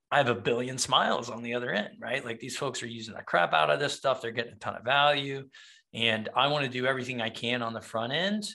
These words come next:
sort of pre-signature, to make sure that happens. Um, and certainly track myself and hold myself accountable toward the back end post sale, um, and do what I can to,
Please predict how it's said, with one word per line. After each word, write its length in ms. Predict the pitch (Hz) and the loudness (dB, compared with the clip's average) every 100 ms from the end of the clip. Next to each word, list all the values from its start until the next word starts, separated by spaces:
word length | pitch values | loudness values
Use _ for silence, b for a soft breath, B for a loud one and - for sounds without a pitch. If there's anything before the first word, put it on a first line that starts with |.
| _ _ _ - | _ _ _ -16
sort 240 | - 120 | -6 -6
of 60 | 117 | -4
pre-signature, 680 | - 123 131 135 143 147 156 | -4 -2 0 0 -2 -2 -2
to 80 | 127 | -2
make 180 | 120 117 | -4 -6
sure 200 | - 123 | -4 -2
that 180 | 110 | -2
happens. 640 | 98 101 104 160 175 175 - B B B - | 0 -2 -2 -4 -6 -8 -14 B B B -4
Um, 260 | 113 110 113 | -2 -2 -6
and 120 | 110 | -4
certainly 280 | 165 135 117 | -4 -4 -4
track 360 | - 123 117 | 4 4 4
myself 380 | 120 110 117 110 | -2 0 -2 -2
and 60 | 110 | -2
hold 180 | 113 | -2
myself 400 | 110 143 - 107 | 0 0 0 -2
accountable 680 | 104 - 107 104 107 92 98 b b b | -2 -6 -4 -4 -6 -8 -10 b b b
toward 180 | - 120 | -4 -4
the 60 | 98 | 0
back 360 | 123 127 127 | 4 4 2
end 200 | 113 104 | -4 -4
post 280 | 117 117 117 | -2 0 0
sale, 380 | 113 104 98 - b b - | -2 -2 -4 -10 b b -14
um, 200 | 113 110 | -10 -8
and 100 | 113 | -6
do 140 | 135 123 | 0 2
what 120 | 113 | 4
I 140 | 120 | 4
can 300 | 120 107 107 | 0 -6 -8
to, 260 | 104 107 | -8 -8